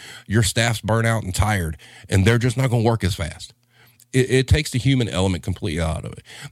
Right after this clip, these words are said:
And yes, numbers are agnostic. They don't lie.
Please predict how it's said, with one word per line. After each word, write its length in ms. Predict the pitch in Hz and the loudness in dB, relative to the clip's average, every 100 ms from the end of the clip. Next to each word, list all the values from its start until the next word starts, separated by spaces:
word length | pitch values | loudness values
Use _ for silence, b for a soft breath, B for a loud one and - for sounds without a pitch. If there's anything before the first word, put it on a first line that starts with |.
| - | 0
And 160 | 156 | 4
yes, 320 | 147 92 - - _ _ _ _ _ _ - | 4 2 -6 -16 _ _ _ _ _ _ 0
numbers 380 | 131 160 156 135 | 2 4 2 2
are 80 | |
agnostic. 580 | 120 117 113 92 - 71 | 2 2 2 0 -4 -10
They 240 | 90 113 131 | -2 0 0
don't 320 | 113 127 - | 0 -2 -2
lie. 340 | 101 90 78 | -2 -2 -2